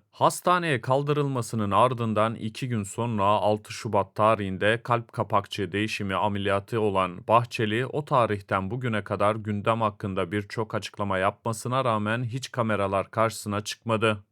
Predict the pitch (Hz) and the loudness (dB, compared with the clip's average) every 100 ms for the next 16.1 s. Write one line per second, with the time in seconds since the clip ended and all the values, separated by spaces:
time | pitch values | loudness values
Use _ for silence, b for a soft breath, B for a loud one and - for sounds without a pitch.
0 | _ 110 147 170 165 165 160 151 160 165 | _ -2 -2 -2 -2 4 4 4 -2 -4
1 | - 139 123 - - - 117 107 107 104 | 2 2 2 -6 -6 0 2 2 0 0
2 | 98 95 117 127 113 95 - 135 135 - | 0 0 -2 0 -2 -2 -4 -2 -4 -6
3 | - 117 117 131 123 120 127 127 135 - | -6 -4 -2 -4 -2 -2 2 4 4 0
4 | 113 101 98 92 101 117 143 151 - 131 | -2 -2 -4 2 4 4 2 -2 -6 -4
5 | 117 - 107 110 117 110 113 107 101 - | -4 -2 0 0 0 0 2 4 2 -4
6 | 104 92 98 104 110 113 104 101 101 107 | -4 -2 -2 -2 -2 -2 -2 -2 -2 -2
7 | 104 104 98 104 98 104 101 104 - 110 | 0 2 2 2 -2 -4 -4 -6 -2 0
8 | 101 - - 107 135 170 156 165 143 147 | 0 -6 -6 -2 0 -2 -2 0 0 0
9 | 170 - 151 123 - - 107 98 95 113 | -6 0 2 2 -2 -4 -2 -4 -4 -4
10 | 120 131 139 113 98 87 95 110 - 110 | -4 -2 -2 -2 0 0 0 0 0 0
11 | - 104 98 - 117 - 107 98 101 107 | 0 -4 -4 -6 -6 -6 -2 -2 0 -2
12 | 110 120 110 104 92 - 104 104 95 87 | -4 -4 -2 -4 -6 -6 -6 -4 -2 2
13 | 107 123 - 113 120 - 117 - 120 110 | 2 2 -2 -2 0 -2 -4 -8 -4 -4
14 | 104 131 117 104 - 110 107 104 117 104 | -4 -4 -4 -4 -4 -2 0 0 0 0
15 | 98 95 92 104 104 98 104 101 - 101 | 0 0 -2 -2 -2 -4 -6 -8 0 0